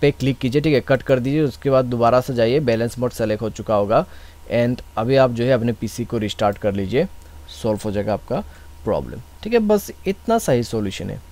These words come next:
ये सेटिंग के वजह से दोस्तों आपको प्रॉब्लम आ रहा है, ठीक है। मैंने दोस्तों यहाँ पे टॉपिक पे, अ, सेट किया हुआ था कि how to stop Windows ten from shutting down on idle।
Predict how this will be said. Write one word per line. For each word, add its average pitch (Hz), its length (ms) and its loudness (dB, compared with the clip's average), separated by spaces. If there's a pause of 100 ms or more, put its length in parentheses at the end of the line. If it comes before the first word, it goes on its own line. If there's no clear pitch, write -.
(140)
ये 147 200 4
सेटिंग 160 320 0
के 180 100 2
वजह 143 220 0
से 147 160 -4
दोस्तों 139 300 0
आपको - 200 -2
प्रॉब्लम 101 420 0
आ 82 40 -2
रहा 85 120 -4
है, - 60 -12 (360)
ठीक 180 120 2
है। 135 60 6
मैंने 147 260 4
दोस्तों 175 260 2
यहाँ 147 200 8
पे 165 120 4
टॉपिक 139 360 0
पे, 156 240 2
अ, 113 440 4
सेट 135 260 0
किया 127 160 2
हुआ 113 160 4
था 123 120 -2
कि 135 160 -4
how 123 180 2
to 127 160 -2
stop 120 260 -2
Windows 117 380 0
ten 139 200 2
from 123 340 0
shutting 110 360 -2
down 120 160 2
on 117 180 -4
idle। 98 280 -4